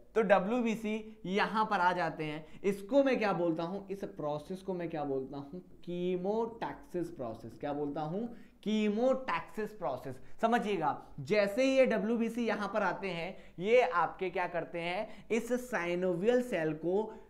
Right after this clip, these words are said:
engulf कर लेते हैं। मतलब synovial सेल ने यूरिक acid को engulf किया, डब्ल्यूबीसी ने इन्हीं को engulf कर लिया। Clear हुआ? उसके बाद क्या होगा, डब्ल्यूबीसी आपके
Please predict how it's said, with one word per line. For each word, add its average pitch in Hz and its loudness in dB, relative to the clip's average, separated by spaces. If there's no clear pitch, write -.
engulf 180 0
कर 151 0
लेते 135 -2
हैं। - -14
मतलब 202 2
synovial 185 4
सेल 233 0
ने 220 0
यूरिक 156 0
acid 196 -2
को 220 2
engulf 208 0
किया, 240 8
डब्ल्यूबीसी 208 4
ने 220 -2
इन्हीं 170 -4
को 180 -2
engulf 151 -2
कर 147 -2
लिया। 139 -2
Clear 233 6
हुआ? 220 6
उसके 226 2
बाद 226 2
क्या 208 2
होगा, 170 0
डब्ल्यूबीसी 214 2
आपके 160 0